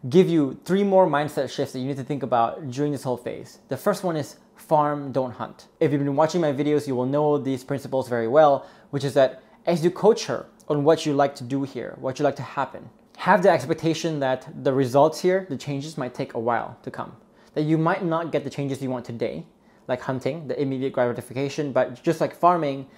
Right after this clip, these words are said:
the seeds you plant today may not germinate and grow until weeks or months later.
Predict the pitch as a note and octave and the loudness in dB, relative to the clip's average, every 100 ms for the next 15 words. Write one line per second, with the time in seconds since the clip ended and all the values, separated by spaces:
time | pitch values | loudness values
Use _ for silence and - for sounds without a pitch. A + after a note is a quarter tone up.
0 | _ _ _ _ D3 - F#3 D#3 D#3+ - | _ _ _ _ -4 2 2 2 0 -2
1 | D#3+ D3 D3 D3+ C#3 C#3 C#3+ A#2+ C#3+ D3 | -4 0 0 2 0 -2 -2 0 2 2
2 | C#3+ B2+ B2 D3 C#3 B2 - B2+ A#2+ - | 0 -2 0 2 2 0 -4 -4 -4 -4
3 | B2 D3+ - B2+ A#2+ A#2+ - A2+ - A#2 | -2 -2 -4 -6 -4 -6 -8 -10 -10 -14